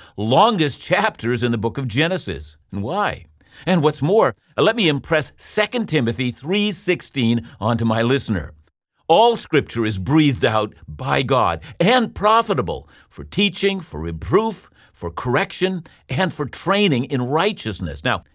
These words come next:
if you believe that, well, this has gotta be a profitable chapter.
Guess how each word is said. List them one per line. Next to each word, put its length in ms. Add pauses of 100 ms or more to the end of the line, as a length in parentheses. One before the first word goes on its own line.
if 180
you 80
believe 420
that, 380 (280)
well, 100
this 140
has 120
gotta 220
be 160
a 60
profitable 680
chapter. 680